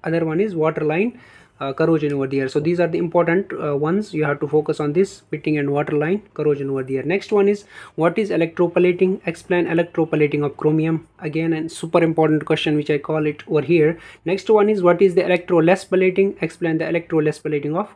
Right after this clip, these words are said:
copper over there. Next is distinguish between electroplating and electroless plating processes over there. So this is the content for the, uh, module second, dear friends. You can easily focus on. Next one is the,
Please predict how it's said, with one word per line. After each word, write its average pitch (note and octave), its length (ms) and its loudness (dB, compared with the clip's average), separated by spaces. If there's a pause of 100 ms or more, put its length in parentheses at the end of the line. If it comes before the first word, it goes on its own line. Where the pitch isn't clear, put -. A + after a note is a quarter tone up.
copper D3 320 -4
over D#3 160 2
there. D3+ 280 0 (300)
Next G#3 240 -4
is A#3+ 220 0 (280)
distinguish G3 520 0
between F3 500 2 (100)
electroplating E3 840 0
and E3 100 0
electroless E3 640 -2
plating D#3+ 520 -6 (120)
processes C#3+ 480 -6
over C#3 140 -2
there. C3+ 180 -2
So D#3 160 -4
this F#3 200 -2
is G3 120 -4
the F#3+ 140 -2
content F#3+ 460 0
for D#3 180 -2
the, D#3 280 0
uh, C#3+ 320 -2
module D#3+ 320 0
second, E3+ 300 0
dear D#3 160 2
friends. F3+ 260 0
You - 80 -14
can D#3 140 0
easily D#3+ 340 0 (400)
focus D#3+ 320 2
on. F#3 240 2
Next G#3+ 240 2
one G#3+ 220 4
is F3 140 2
the, B3 200 -2